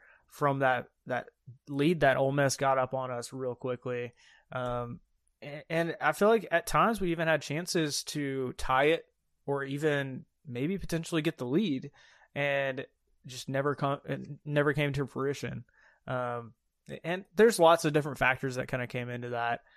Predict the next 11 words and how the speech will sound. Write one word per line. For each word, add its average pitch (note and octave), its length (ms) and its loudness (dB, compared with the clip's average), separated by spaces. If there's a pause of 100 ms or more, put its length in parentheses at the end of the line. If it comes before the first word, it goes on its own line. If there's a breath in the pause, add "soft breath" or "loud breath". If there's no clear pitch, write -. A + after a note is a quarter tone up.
(260 soft breath)
But, C#3+ 380 2 (360)
you C#3+ 140 -4
know, A#2+ 60 -4
again, D3 420 2 (240)
Auburn C#3+ 300 6
loses, C#3+ 580 2 (140)
and C3 200 -8
this C#3 180 -4
is C3+ 140 -2
another C3+ 320 -2
tough, C3+ 400 0